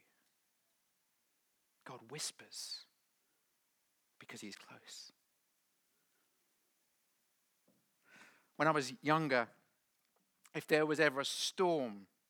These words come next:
out outside at night, where would I go? I'd go straight into my parents' room. I've got great memories of standing with my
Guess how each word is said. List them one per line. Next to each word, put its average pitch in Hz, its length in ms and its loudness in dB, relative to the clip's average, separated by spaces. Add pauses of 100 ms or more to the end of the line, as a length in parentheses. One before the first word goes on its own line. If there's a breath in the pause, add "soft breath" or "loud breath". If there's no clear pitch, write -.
(800)
out 131 280 2 (340)
outside 135 520 0
at 117 120 -4
night, 131 580 -4 (1600)
where 143 160 -2
would 160 120 -4
I 156 100 2
go? 170 360 0 (1080 soft breath)
I'd 123 120 -16
go 127 120 -6
straight 147 300 -4
into 143 160 -14
my 127 100 -4
parents' 131 500 -10
room. 101 160 -10 (600 soft breath)
I've - 40 -20
got 120 200 -6
great 151 260 -2
memories 139 480 -2
of 117 100 -8 (320 soft breath)
standing 143 920 0
with 135 240 -8
my 131 320 -2